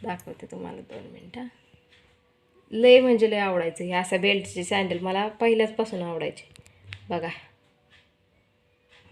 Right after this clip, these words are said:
इतका भारी होता, म्हणून मी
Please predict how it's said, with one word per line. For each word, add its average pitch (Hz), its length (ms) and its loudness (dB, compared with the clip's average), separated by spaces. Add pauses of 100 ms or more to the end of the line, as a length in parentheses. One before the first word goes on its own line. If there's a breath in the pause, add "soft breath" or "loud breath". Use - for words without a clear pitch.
(160)
इतका 202 340 -4
भारी 196 320 0
होता, 175 220 -4 (1040 soft breath)
म्हणून 196 240 -4
मी 226 600 2